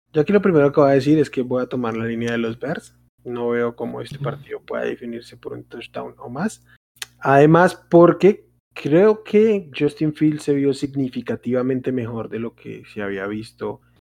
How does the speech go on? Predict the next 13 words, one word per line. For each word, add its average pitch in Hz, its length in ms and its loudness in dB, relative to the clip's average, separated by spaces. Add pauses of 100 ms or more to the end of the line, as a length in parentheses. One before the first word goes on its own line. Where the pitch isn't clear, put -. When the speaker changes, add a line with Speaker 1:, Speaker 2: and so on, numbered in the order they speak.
(140)
Speaker 1:
a-, 107 320 -8
Speaker 2:
Sí, - 140 -4
una 147 180 2
Speaker 1:
anteriormente. 139 480 2 (140)
Speaker 2:
pregunta. 240 180 2 (340)
¿Vuelve 156 360 4
Matt 196 180 0
Nagy 226 300 -4
o 226 80 -4
no 143 100 -2
vuelve 131 320 -2
Matt 120 200 -8
Nagy? 113 360 -10